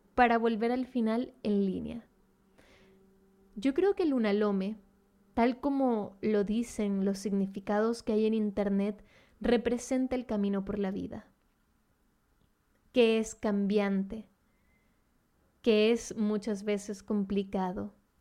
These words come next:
que es enredado. Robin Sharma, en su libro El Club de las cinco M,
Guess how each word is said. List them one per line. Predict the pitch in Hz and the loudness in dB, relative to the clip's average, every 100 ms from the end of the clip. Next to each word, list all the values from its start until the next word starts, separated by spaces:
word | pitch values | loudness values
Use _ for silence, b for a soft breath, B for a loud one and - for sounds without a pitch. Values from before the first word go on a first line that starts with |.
| - | -2
que | 214 202 214 | 0 2 0
es | 208 - - | -2 -12 -4
enredado. | 220 208 202 202 196 196 214 - b b b b b b _ _ _ _ - | -2 0 0 0 0 -2 -6 -12 b b b b b b _ _ _ _ -4
Robin | 233 294 320 339 | 2 4 2 -2
Sharma, | - 277 226 208 202 247 - _ _ _ _ - | -4 -4 -2 -2 -2 -6 -10 _ _ _ _ -8
en | 226 220 | -4 -4
su | - | -2
libro | 226 220 233 262 254 233 240 _ _ _ _ _ _ _ | -2 -2 -2 2 2 2 -2 _ _ _ _ _ _ _
El | - 202 | -4 -2
Club | 226 220 | -2 -2
de | 247 | -4
las | 233 220 | -6 -6
cinco | - 226 220 233 | -4 -4 0 0
M, | 220 196 196 262 | 2 2 2 0